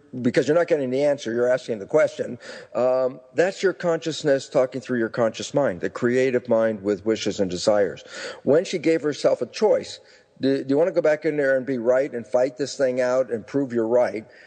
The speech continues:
Or wouldn't you just rather be in love? Wh-, when she chooses love, this is a mindful decision. She's making a conscious choice to create a behavior that encourages the relationship. So,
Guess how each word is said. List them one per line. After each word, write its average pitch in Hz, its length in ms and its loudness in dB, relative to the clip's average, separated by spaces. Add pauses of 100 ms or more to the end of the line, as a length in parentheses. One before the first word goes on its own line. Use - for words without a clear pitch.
(180)
Or 180 460 2 (320)
wouldn't 180 200 2
you 156 80 -4
just 156 180 2
rather 147 220 2
be 143 160 0
in 139 140 0
love? 190 340 0 (520)
Wh-, 135 180 2 (120)
when 151 180 0
she 156 160 -6
chooses 165 460 -2
love, 123 440 2 (840)
this 139 220 -2
is 143 180 0
a 131 240 4
mindful 143 720 2
decision. 131 640 -2
She's 120 300 -4
making 127 560 2
a 110 80 0
conscious 151 560 -2
choice 113 640 0 (400)
to 135 260 2
create 160 340 2
a 151 40 0
behavior 139 500 0
that 123 160 4
encourages 123 800 -2
the 117 80 -6
relationship. 117 920 -2 (320)
So, 143 580 2